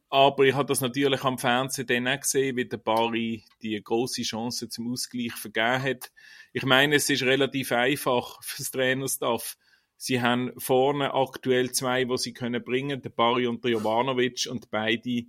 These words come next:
sind, um es gelinde zu sagen, nicht gerade in einer berauschenden Form.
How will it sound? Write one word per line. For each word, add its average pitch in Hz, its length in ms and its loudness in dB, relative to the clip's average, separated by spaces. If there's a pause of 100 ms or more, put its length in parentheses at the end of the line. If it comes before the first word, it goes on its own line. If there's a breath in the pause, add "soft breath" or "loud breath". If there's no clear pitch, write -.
(280 soft breath)
sind, 120 540 -2
um 113 180 -4
es - 140 -6
gelinde 110 540 -4
zu - 100 -8
sagen, 104 500 -4
nicht 107 200 -8
gerade 113 200 -6
in 104 80 -6
einer 107 140 -8
berauschenden 104 720 -4
Form. 135 480 -2